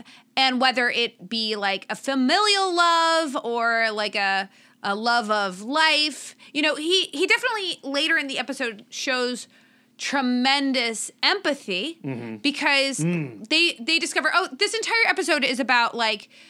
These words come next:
Speaker 1: um, when they, they were in, co-, like, she inf-, infiltrates the T V A.
Speaker 2: Tries to get to those golden elevators.
Speaker 1: Tries to get to the golden elevators. And Loki is still kind of working with the T V A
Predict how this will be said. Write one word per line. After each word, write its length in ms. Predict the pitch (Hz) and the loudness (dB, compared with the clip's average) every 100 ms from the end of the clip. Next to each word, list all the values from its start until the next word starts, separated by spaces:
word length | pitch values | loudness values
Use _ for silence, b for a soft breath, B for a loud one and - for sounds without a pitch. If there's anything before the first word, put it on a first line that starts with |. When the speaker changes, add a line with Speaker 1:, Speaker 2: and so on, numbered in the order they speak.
| B B B B _ _ _ | B B B B _ _ _
Speaker 1:
um, 720 | 247 247 240 233 233 226 233 - _ _ | 2 4 4 4 2 0 -6 -14 _ _
when 280 | 233 320 349 | -2 0 2
they, 180 | 381 339 | 0 0
they 160 | 240 320 | -2 0
were 120 | 370 | 2
in, 180 | 349 339 | 2 -2
co-, 160 | - - - 254 | -4 -8 -8 -2
like, 220 | 254 240 | -2 -2
she 320 | - 370 415 381 | 0 2 2 2
inf-, 180 | 381 - _ _ - | -2 -6 _ _ -2
infiltrates 680 | 302 320 311 247 311 285 - | -2 0 -2 0 0 0 -4
the 100 | 294 | -6
T 260 | - 294 294 | -2 0 0
V 220 | 330 294 | 2 2
A. 360 | 202 208 285 | 2 2 -2
Speaker 2:
Tries 240 | 285 131 123 | -2 -2 -2
to 60 | |
get 120 | 123 143 | -4 -4
to 40 | |
those 200 | 156 170 | -2 -2
golden 340 | 131 156 165 247 | 0 0 0 -2
elevators. 680 | 143 123 117 107 151 - - | -2 -4 -6 -6 -6 -8 -8
Speaker 1:
Tries 280 | 277 277 | -2 -2
to 60 | 294 | 0
get 100 | 370 | -2
to 80 | 339 | -2
the 100 | 359 | -2
golden 240 | 311 320 | -2 0
elevators. 520 | 311 269 262 254 262 b b _ 277 | 0 0 -2 -4 -6 b b _ 0
And 280 | 285 277 | 2 0
Loki 540 | 269 349 523 - 370 269 | 0 2 2 2 0 0
is 120 | 302 | -4
still 300 | - 330 311 | -2 -2 -2
kind 260 | - 320 294 | -2 0 0
of 140 | 254 | -2
working 720 | 226 226 311 320 339 302 277 | -4 -2 -2 0 -2 -2 -2
with 280 | 330 466 - | 0 -2 -2
the 100 | 381 | -4
T 280 | 285 330 311 | -2 0 0
V 180 | 285 285 | 2 4
A 420 | 277 269 269 269 | 4 4 0 -4